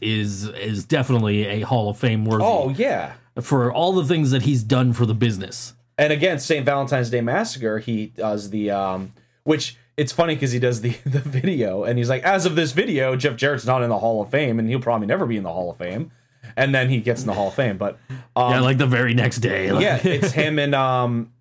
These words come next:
Speaker 2: it's him and Owen Hart as tag team champions versus Mark Henry and D'Lo Brown, and which was a, which was a pretty good match. And I, I forgot how good of a, he, I actually liked him as a tag team wrestler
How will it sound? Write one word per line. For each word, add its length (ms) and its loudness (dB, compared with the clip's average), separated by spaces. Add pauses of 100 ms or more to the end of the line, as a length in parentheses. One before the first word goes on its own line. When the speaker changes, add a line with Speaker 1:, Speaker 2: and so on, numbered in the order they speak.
(200)
Speaker 2:
it's 160 -8
him 200 0
and 160 0
Owen 260 0
Hart 240 2
as 100 -6
tag 220 0
team 160 -4
champions 540 -4
versus 560 -4
Mark 300 -4
Henry 380 -2
and 160 -2
D'Lo 280 0
Brown, 360 -4 (680)
and 180 0
which 180 0
was 200 0
a, 80 2 (240)
which 240 -2
was 100 -4
a 60 -6
pretty 180 0
good 140 0
match. 180 -2
And 80 -2
I, 200 0
I 80 -2
forgot 420 0
how 160 0
good 160 0
of 100 -2
a, 120 -4 (840)
he, 640 -4 (160)
I 120 2
actually 260 0
liked 300 0
him 100 0
as 100 -2
a 60 -10
tag 300 -4
team 200 -6
wrestler 540 -12